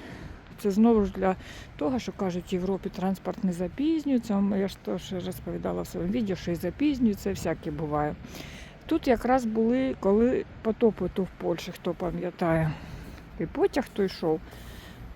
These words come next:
якраз з тих країв. Одним словом, потяг затримався на десять хвилин. І мені треба була пересадка.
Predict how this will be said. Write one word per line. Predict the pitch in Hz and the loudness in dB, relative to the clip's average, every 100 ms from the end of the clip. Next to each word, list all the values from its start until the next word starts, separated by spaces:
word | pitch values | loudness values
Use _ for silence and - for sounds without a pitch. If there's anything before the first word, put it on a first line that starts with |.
| - - | -8 2
якраз | 196 - 240 311 | 2 4 2 2
з | - | 0
тих | - 240 233 | -4 0 -2
країв. | - 233 240 196 175 - - - - - - - - | -2 0 2 2 0 -6 -12 -12 -14 -16 -18 -20 -12
Одним | - 208 240 | -2 2 2
словом, | - 277 330 262 | 2 2 2 2
потяг | 262 294 277 | 0 0 0
затримався | 247 233 226 269 262 233 - | 4 2 2 0 0 0 0
на | 226 226 220 - - - - - - - - | 2 4 2 -2 -10 -14 -14 -18 -18 -18 -2
десять | 196 247 240 247 233 - - - - - - - - - - - - | 6 6 6 0 0 -2 -12 -16 -18 -20 -20 -20 -20 -18 -16 -16 -10
хвилин. | - 233 240 214 180 180 - - - - - - - - - - 214 220 - - - - - - - - - - - - - - - - - - - - - - | 4 8 10 10 6 0 -8 -16 -14 -14 -14 -14 -14 -14 -14 -16 -16 -16 -16 -16 -16 -16 -18 -18 -18 -20 -18 -18 -18 -18 -20 -20 -18 -16 -16 -16 -18 -18 -12 -2
І | 220 220 220 214 208 | 4 6 6 6 6
мені | 220 233 | 8 6
треба | 226 226 208 | 4 0 0
була | 220 226 | 2 0
пересадка. | 226 226 240 - 392 - - 175 180 | 0 -2 -2 0 0 0 -2 0 0